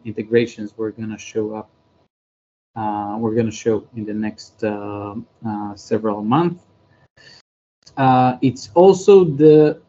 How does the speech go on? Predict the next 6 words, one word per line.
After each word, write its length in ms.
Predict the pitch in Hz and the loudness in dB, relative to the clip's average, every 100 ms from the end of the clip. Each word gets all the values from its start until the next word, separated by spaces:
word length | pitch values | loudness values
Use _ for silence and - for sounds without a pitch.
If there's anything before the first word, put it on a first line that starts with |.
| _ _ _ _ _ _ - | _ _ _ _ _ _ -4
initial 760 | 160 185 208 - 196 147 - _ _ | 0 0 -2 0 2 2 0 _ _
question 500 | - 139 - 139 131 | -6 -6 -4 -4 0
you 120 | 127 | 0
had, 460 | 120 135 143 147 139 - | -2 -2 0 -2 -6 -8
which 360 | 131 131 - | -8 -8 -10
is 480 | 147 147 147 135 131 | -6 -2 0 0 -6